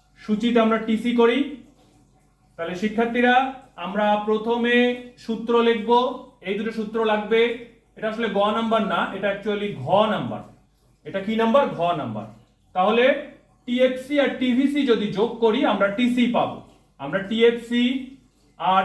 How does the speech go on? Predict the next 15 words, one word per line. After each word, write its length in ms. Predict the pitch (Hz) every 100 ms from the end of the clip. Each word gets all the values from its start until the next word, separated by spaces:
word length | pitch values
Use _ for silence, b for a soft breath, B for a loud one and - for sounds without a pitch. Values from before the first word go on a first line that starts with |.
| 190
টিভিসি 500 | 247 240 254 262 254
যদি 220 | 214 190
যোগ 260 | 185 180 180
করি, 240 | 220 262
টিসি 360 | - 285 277 247
পাবো। 400 | - - 117 - - _
তাহলে 180 | 160 165
একশো 380 | 185 190 - 240
আর 100 | 226
ষাটে, 760 | 220 202 190 196 220 254 269 - - _ _
একশো 720 | 170 170 - 202 202 202 196 - -
ষাট, 400 | - 190 170 - - - _ _
একশো 340 | 165 175 -
আর 120 | 214 202
একশোয় 560 | 190 - 233 240 269